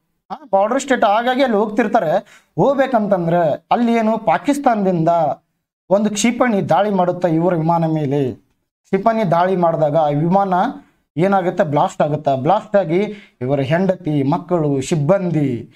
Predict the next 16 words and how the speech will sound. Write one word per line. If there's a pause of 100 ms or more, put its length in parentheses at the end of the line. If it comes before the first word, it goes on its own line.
(220)
ಇನ್ನು
ಕೆಲವರು
ಹತ್ತೊಂಬತ್
ನೂರ
ಅರವತ್ತೈದು (280)
ಸೆಪ್ಟೆಂಬರ್
ಹತ್ತೊಂಬತ್ತರಂದು, (360)
ಸೆಪ್ಟೆಂಬರ್ (360)
ಹತ್ತೊಂಬತ್ತರಂದು
ಏನಾಕಾರ, (540)
ಮರಣವನ್ನು
ಹೊಂದ್ತಾರ.
ಸೆಪ್ಟೆಂಬರ್
ಹತ್ತೊಂಬತ್ತರಂದು, (380)
ಸೆಪ್ಟೆಂಬರ್
ಹತ್ತೊಂಬತ್ತು,